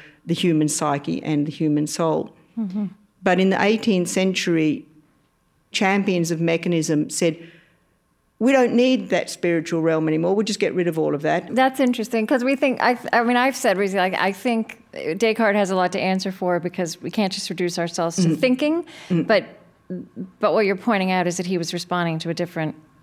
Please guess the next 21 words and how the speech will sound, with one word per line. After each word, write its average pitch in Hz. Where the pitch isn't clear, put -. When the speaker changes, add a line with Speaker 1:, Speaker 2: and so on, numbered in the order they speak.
Speaker 2:
a, -
a 196
different 226
way 165
of 156
dividing 156
ourselves 151
up. 147
Speaker 1:
Descartes 277
was 214
trying 202
to 165
rescue 208
the 160
situation, 165
and 170
he 190
had 190
a 190
brilliant, 196
it, 202